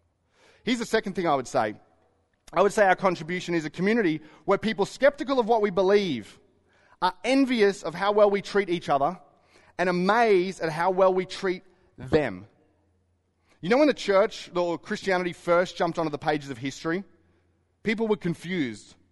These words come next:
'cause it didn't make sense to them what was happening. 'Cause what would happen is, as the Romans would throw out babies cr-, into the gutters, Christians would come and pick them up and adopt them into their families.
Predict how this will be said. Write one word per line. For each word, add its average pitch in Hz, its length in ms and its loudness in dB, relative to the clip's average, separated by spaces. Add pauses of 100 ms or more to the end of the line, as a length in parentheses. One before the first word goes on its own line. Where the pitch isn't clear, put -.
(140)
'cause 143 120 -12
it 139 60 -16
didn't 185 180 -4
make 190 200 -2
sense 151 300 -4
to - 40 -16
them 139 140 -2
what 139 120 -2
was 127 120 -10
happening. 120 440 -12 (680)
'Cause 202 100 -2
what 240 160 4
would 233 80 4
happen 214 320 2
is, 190 140 0
as 180 100 -4
the 180 100 0
Romans 208 460 2
would 196 140 -6
throw 196 200 6
out 180 240 4
babies 175 580 -2 (420)
cr-, - 140 -10
into 190 240 -2
the 170 80 -4
gutters, 175 440 0 (200)
Christians 247 400 -4
would 208 140 -6
come 214 160 -2
and 190 100 -2
pick - 240 -4
them 190 140 0
up 170 240 -2 (460)
and 175 120 -2
adopt 175 380 0
them 185 120 0
into 175 120 0
their 160 160 2
families. 127 600 -6